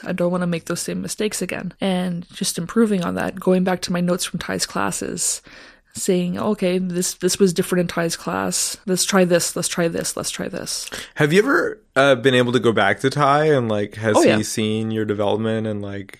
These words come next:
Speaker 2: you
Speaker 1: Mm-hmm.
Speaker 2: know, you've been able to, like, follow your progress a little bit?
Speaker 1: Yeah, yeah. Actually, Ty doesn't live too far from me either.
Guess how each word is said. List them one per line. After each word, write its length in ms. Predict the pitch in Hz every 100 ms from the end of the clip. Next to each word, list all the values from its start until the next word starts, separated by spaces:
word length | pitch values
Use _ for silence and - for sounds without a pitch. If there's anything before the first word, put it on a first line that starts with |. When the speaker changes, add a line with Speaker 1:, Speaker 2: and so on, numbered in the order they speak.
| _
Speaker 2:
you 140 | - 254
Speaker 1:
Mm-hmm. 60 |
Speaker 2:
know, 180 | - - - - - _ _
you've 240 | 101 101 -
been 180 | 101 110
able 180 | 101 101
to, 60 |
like, 140 | 98 98
follow 220 | 101 104
your 140 | 101
progress 520 | 98 107 120 131 131
a 60 | 135
little 160 | 139 143
bit? 260 | 160 165 -
Speaker 1:
Yeah, 260 | 349 381 254
yeah. 240 | 254 247
Actually, 260 | 208 - 254
Ty 240 | - 254
doesn't 240 | 262 247 226
live 120 | 226
too 160 | - 220
far 200 | 208 214
from 180 | - 180
me 100 | 170
either. 360 | 185 - 175